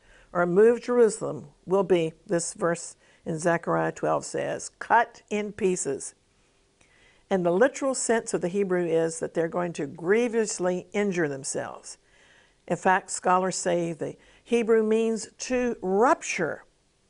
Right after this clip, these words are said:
In other words, these nations were going to get a hernia. Well, I have a piece of needlework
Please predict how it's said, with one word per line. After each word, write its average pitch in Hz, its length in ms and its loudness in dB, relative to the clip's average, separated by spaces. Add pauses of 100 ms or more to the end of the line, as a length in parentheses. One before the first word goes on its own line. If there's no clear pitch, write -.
(160)
In 190 100 0
other 202 160 4
words, 202 320 2
these 240 300 0
nations 208 580 -4
were 226 100 -6
going 247 380 4
to 220 80 0
get 220 260 4
a 233 220 4
hernia. 277 560 2 (2250)
Well, 277 320 6
I 277 140 4
have 311 160 2
a 226 60 0
piece 247 280 -4
of 175 100 0
needlework 185 760 0